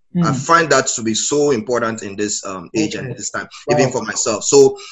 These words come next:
Speaker 1: um,
Speaker 2: Mm.
Speaker 1: this is the thing. I understand that I cannot always insist on, insist on my own, uh, rights and ability to administer justice. So I sometimes leave it to the ultimate judge.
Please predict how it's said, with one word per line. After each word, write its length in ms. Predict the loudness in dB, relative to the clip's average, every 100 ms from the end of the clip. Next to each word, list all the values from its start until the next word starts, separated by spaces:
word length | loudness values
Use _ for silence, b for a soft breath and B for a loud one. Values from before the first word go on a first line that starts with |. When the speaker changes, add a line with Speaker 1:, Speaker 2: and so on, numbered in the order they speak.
| B B _ 2
Speaker 1:
um, 880 | 4 6 4 0 -2 -4 -4 -6 -6
Speaker 2:
Mm. 80 | 0
Speaker 1:
this 140 | 2 2
is 100 | 0
the 80 |
thing. 300 | -2 -8 -8 _ _ _
I 140 | 2 4
understand 540 | 4 4 6 4 6
that 240 | 4 4 0
I 80 | -2
cannot 400 | 0 0 0 -4 _
always 380 | 8 8 6 2
insist 360 | -2 -2 -4
on, 140 | -4 -8 _
insist 640 | -2 2 4 2 0 -8 -14 _ _ -8
on 140 | -4
my 280 | 0 0 -2 -2
own, 400 | 0 4 4 4
uh, 200 | 0 0
rights 600 | 2 6 4 4 -2 -2
and 160 | -4
ability 600 | -4 0 2 2 0 -4 -4
to 200 | -4 -2
administer 480 | -2 -2 0 0
justice. 600 | 0 -2 -4 -6 -6 -6 -8 b b -4
So 260 | 2 4
I 120 | 4
sometimes 540 | 2 2 2 2 0 0
leave 220 | -2 0
it 100 | -4
to 80 | -4
the 100 | -6
ultimate 400 | -6 -4 -6 -6
judge. 340 | -8 -12 -20